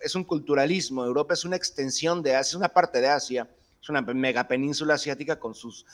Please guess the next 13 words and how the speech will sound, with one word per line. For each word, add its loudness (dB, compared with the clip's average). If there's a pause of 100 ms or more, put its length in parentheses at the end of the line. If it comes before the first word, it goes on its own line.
(260)
paulatinas 2
subpenínsulas. -2 (460)
Pero 2
obviamente 4
el 2
eurocentrismo, 2
el 0
occidentalocentrismo -4
ya 2
en -4
su -10
fase, -2
digamos, -4